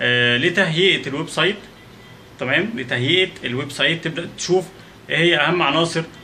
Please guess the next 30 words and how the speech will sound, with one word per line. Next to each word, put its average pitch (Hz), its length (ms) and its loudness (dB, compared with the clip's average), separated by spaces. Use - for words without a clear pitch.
ال-، 123 280 -2
الهوم 165 300 0
بيج 165 260 2
اس 160 200 -4
اي 151 140 -2
او 160 300 0
اللي 127 140 -4
تكون 160 320 -2
موجودة. 139 460 0
طبعًا 160 320 -2
انت 156 260 -2
كحد 127 720 0
بيشتغل 139 380 0
اس 147 180 -6
اي 147 80 -2
او 170 120 2
بتبدأ 165 340 -2
تظبطها 131 500 -2
مع 151 320 2
الديفلوبر، 123 520 -6
ده 135 60 -2
في 127 80 -4
حالة 185 360 4
ان 156 120 2
الموقع 151 400 0
لسه 180 340 0
بيتبني 147 560 0
من 139 140 0
اول 151 140 -2
وجديد. 120 240 -6